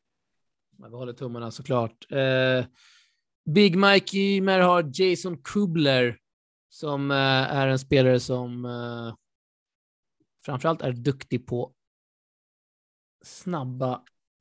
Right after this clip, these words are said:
underlag. Nej, han är mer grässpecialist, är han, Jason Kubler, ska jag inte säga något annat. Eh, men Big Mike, det är en helt öppen match där på oddsmarknaden.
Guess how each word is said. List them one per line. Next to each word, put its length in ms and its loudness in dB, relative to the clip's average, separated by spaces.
underlag. 360 2
Nej, 240 4
han 180 6
är 40 4
mer 240 8
grässpecialist, 800 2
är 100 -6
han, 160 -8
Jason 260 -8
Kubler, 380 -2
ska 180 -8
jag 60 -6
inte 100 -16
säga 260 -8
något 180 -14
annat. 260 -12
Eh, 500 6
men 180 4
Big 160 6
Mike, 300 4
det 100 4
är 40 6
en 60 4
helt 260 4
öppen 220 2
match 240 -2
där 220 2
på 340 0
oddsmarknaden. 760 -6